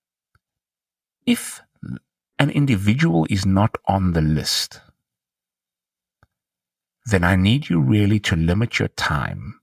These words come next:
and energy with those individuals. Essentially, I want you to focus all your attention and energy, or at least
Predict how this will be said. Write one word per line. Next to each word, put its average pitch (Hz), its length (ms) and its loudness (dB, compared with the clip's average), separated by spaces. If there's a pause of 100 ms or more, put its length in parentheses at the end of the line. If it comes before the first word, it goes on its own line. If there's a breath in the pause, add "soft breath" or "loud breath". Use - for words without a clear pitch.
(2500)
and 85 160 0 (120)
energy 92 540 2 (240)
with 82 200 -2
those 78 300 0
individuals. 71 760 -6 (1900)
Essentially, 117 600 0 (420 loud breath)
I 90 80 2
want 113 280 0
you 110 80 2
to - 160 0
focus - 540 -2 (180)
all 147 460 2
your 143 200 0
attention 98 540 0
and 90 220 2
energy, 78 580 -4 (460)
or 85 120 2
at 78 120 -2
least 90 380 0